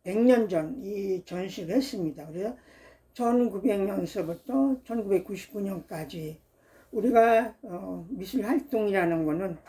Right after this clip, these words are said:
작가 개개인의 활동으로도 이루어지긴 하지만, 어떤 미술 단체를 만들어서 같은 성향의 작가들이 모여서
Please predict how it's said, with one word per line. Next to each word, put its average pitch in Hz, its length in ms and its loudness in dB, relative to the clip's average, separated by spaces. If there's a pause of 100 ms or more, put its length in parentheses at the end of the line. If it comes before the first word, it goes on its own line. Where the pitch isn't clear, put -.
(500)
작가 220 460 2
개개인의 247 760 8
활동으로도 190 920 -4
이루어지긴 175 580 -4
하지만, 175 640 -4
어떤 208 460 -2 (440)
미술 240 420 4
단체를 208 800 0 (180)
만들어서 175 960 -4 (140)
같은 240 500 4
성향의 240 500 2
작가들이 202 500 0
모여서 170 460 0